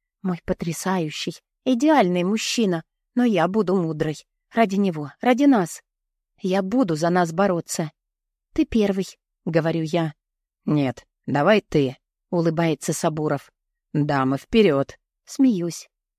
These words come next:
"Я снова виделась с Алисой", — произношу пустым голосом я. Она очень в себе уверена. Я не представляю, как мы будем общаться в будущем. А ведь общения предстоит немало. "Мы с ней виделись сегодня днём".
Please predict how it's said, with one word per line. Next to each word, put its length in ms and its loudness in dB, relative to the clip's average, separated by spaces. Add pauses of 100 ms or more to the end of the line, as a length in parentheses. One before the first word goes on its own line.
(300)
"Я 180 2
снова 320 2
виделась 400 0
с 140 -6
Алисой", — 560 -4 (600)
произношу 560 0
пустым 520 0
голосом 440 0
я. 320 -2 (480)
Она 280 4
очень 360 0
в 60 -12
себе 260 0
уверена. 600 0 (400)
Я 160 2
не 120 4
представляю, 720 0
как 200 0
мы 120 0
будем 280 0
общаться 460 -4
в 40 -8
будущем. 560 -4 (420)
А 160 0
ведь 200 0
общения 560 2
предстоит 640 -2
немало. 540 0 (720)
"Мы 260 0
с 140 -4
ней 180 2
виделись 400 0
сегодня 580 -2
днём". 460 0